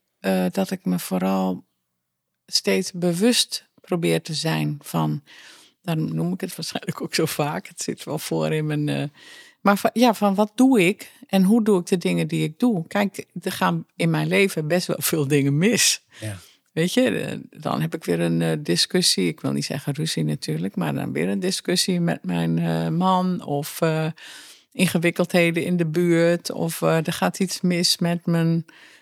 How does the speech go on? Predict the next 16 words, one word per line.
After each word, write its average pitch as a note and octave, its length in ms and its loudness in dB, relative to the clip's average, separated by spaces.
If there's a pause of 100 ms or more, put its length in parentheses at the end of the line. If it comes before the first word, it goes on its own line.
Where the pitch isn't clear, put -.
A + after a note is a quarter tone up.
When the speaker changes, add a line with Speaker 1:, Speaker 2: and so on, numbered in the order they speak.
Speaker 1:
hobby. F3+ 840 2
Of D#3+ 360 -2
nou, F3 240 2
met E3+ 180 0
van F#3+ 160 0
alles F#3+ 280 2
en E3+ 100 0
nog F3+ 220 2
wat. F#3+ 240 2
Dus F#3 240 0
het - 340 -20
is G#3 160 2
niet A3 220 2
altijd F#3+ 420 2
maar, E3+ 340 2
eh, E3 440 0